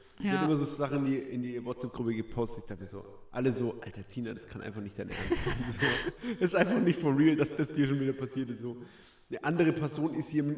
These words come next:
Speaker 1: ins Auto reingefahren, jetzt muss sie auf einmal den Schaden zahlen.
Speaker 2: Nein.
Speaker 1: Nur so ein Scheiß. Und
Speaker 2: Oh,
Speaker 1: irgendwie,
Speaker 2: scheiße.
Speaker 1: ah, jetzt ist alles anders zu privat. <laughs> Ja, aber
Speaker 2: Fuck.
Speaker 1: immer so Worst-Case-Sachen. Ähm,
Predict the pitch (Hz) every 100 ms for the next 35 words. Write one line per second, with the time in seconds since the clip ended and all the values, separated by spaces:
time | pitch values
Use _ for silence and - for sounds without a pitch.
0 | 147 160 143 - 143 165 131 151 151 156
1 | 147 143 135 147 147 160 180 170 143 147
2 | 143 143 143 120 147 156 156 135 147 143
3 | 202 196 185 175 202 165 151 147 120 123
4 | 127 123 170 147 147 131 127 143 156 -
5 | 180 - - - 185 - 80 - - -
6 | 90 82 87 - - 80 - - - -
7 | - - - 135 127 127 135 - 143 120
8 | 135 117 - - 156 - 151 - 180 156
9 | 156 110 131 135 135 131 117 120 135 151
10 | 147 - - _ _ - 110 107 110 110